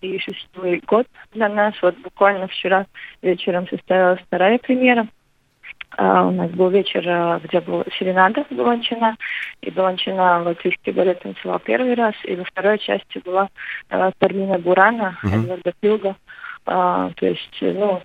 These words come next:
Speaker 1: два такие вот классик прошлого века, и Эдвард, который сейчас просто number one,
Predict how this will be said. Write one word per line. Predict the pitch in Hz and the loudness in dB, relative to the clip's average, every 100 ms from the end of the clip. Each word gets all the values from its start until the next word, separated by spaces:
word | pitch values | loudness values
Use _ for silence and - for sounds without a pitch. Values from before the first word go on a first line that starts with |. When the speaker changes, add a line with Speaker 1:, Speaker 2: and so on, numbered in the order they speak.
| - | -4
Speaker 1:
два | 185 180 | 2 2
такие | 180 - - 180 | 2 -8 -6 -4
вот | 180 180 | -4 -2
классик | 180 175 - 185 | 2 2 0 -2
прошлого | 196 214 196 180 | 0 0 0 2
века, | 180 185 - | 2 0 0
и | 180 | 2
Эдвард, | 180 180 180 - | 2 2 -6 -10
который | 170 - 175 170 | -14 -10 -8 -8
сейчас | - 180 - | -6 -8 -8
просто | 180 175 - | -8 -8 -10
number | 190 175 170 170 | -10 -6 -2 2
one, | 175 202 | 2 2